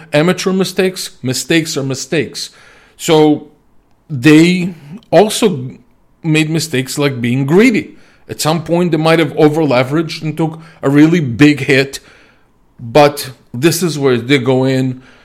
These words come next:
and they say, "Okay, I'm gonna stop it. You know, I'm not gonna do this again." And if they do repeat it, it, it happens years later,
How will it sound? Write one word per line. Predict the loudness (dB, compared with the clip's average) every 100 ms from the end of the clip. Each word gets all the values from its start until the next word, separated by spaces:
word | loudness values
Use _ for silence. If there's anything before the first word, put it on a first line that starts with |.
| _
and | -6
they | -2
say, | 2 2
"Okay, | 2 0 0 0 -4 -14 -20 -20 _ _ _ -8
I'm | -4
gonna | -4 -6
stop | -10 -8 -8 -10
it. | -16 _ _ _ _ _ _ -8
You |
know, | -2 0 0 -4
I'm | -2
not | -2
gonna | 0 -2 -2
do | -2 -4
this | -6 -10
again." | -12 -12 -14 -16 _ _ -18 -8
And | -4 -2 -4
if | -2
they | -2 -2
do | -2 2 4
repeat | 4 0 -2 0
it, | -2 -6 -10
it, | -12 -12 -12
it | -8
happens | -4 -2 -2 -4 -2
years | -2 -2 -4
later, | -4 -4 -6